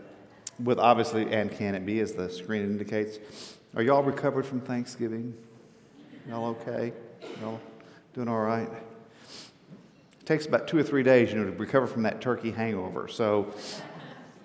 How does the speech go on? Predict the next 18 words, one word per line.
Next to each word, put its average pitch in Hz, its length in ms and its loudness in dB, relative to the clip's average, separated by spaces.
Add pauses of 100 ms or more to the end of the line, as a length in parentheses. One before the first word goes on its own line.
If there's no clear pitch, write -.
(1080)
so 147 100 2
this 208 240 12
is, 170 220 8
um, 131 200 12 (380)
uh, 120 300 6 (380)
one 143 340 4
of 135 320 6
the, 117 240 8
uh, 101 180 6 (480)
actually, 117 480 2
uh, 101 200 4 (200)
more, 104 500 0
uh, 104 100 2 (180)
worldwide, 117 640 6
more 117 360 4
well-known 117 600 4
hymns 101 560 0
of 107 420 6